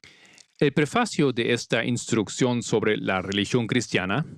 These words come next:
está dirigido al rey francés Francisco el Primero, que había ordenado la destrucción de los herejes protestantes en un edicto del veintinueve de enero de mil quinientos treinta y cinco. Calvino defiende el protestantismo contra las polémicas católicas romanas e intenta disipar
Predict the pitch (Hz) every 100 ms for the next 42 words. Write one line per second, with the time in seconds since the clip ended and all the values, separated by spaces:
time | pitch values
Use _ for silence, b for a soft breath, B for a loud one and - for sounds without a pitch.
0 | - - 135 160 135 127 - 170 165 170
1 | 110 95 113 113 123 110 110 98 104 -
2 | 92 107 95 104 101 92 85 - b b
3 | b b _ - 127 131 135 110 101 104
4 | 113 117 95 104 - 110 - - 127 107
5 | 92 - 101 101 104 - 92 87 - 104
6 | 104 110 104 - 117 113 110 151 - 104
7 | 107 - 139 110 101 101 95 101 101 104
8 | 101 95 98 104 107 95 98 107 - 101
9 | 92 - 98 101 98 113 95 85 92 -
10 | _ _ _ _ B B B B B B
11 | B - 143 175 240 196 160 185 180 139
12 | 113 - 113 110 110 101 110 131 120 120
13 | 107 101 95 - 104 101 104 101 101 -
14 | 104 110 104 104 95 104 101 104 120 143
15 | - 127 120 123 113 175 151 95 87 98
16 | 101 120 165 - 101 -